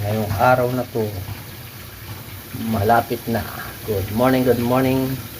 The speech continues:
mga kabayan. Ayan, ang ating, ating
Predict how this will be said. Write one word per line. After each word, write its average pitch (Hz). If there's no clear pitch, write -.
mga 107
kabayan. 104
Ayan, 107
ang -
ating, 139
ating 127